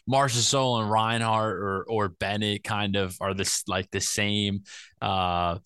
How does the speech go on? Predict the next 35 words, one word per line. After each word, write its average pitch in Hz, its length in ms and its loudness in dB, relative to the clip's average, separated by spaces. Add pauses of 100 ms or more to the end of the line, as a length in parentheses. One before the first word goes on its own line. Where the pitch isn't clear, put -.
(680)
Carrier 120 720 2
kind 110 280 -2
of 107 60 0
reminds 101 520 -2
me 101 320 0
of 92 280 -2
Lomberg 98 760 0
or 95 60 -4
Luostarinen. 98 920 -2
I, 117 140 -2
yeah, 123 200 -2
it's 123 180 -2
just, - 180 -2
like, 143 220 -2
weird. 101 420 -2
You're 95 140 -2
a 95 40 -2
hundred 104 280 -6
percent 101 320 -4
right. 92 240 0
I, 98 120 -4 (120)
I, 131 200 -2
I 131 320 -2
truthfully, 175 460 -2
though, 147 160 2
because 127 380 -2
of 135 120 -4
the 110 100 -2 (100)
fourth 113 320 0
line, 98 420 -2 (480)
and 107 340 0
I 104 140 0
think 120 220 -4
the 120 80 0
continu-, 104 640 0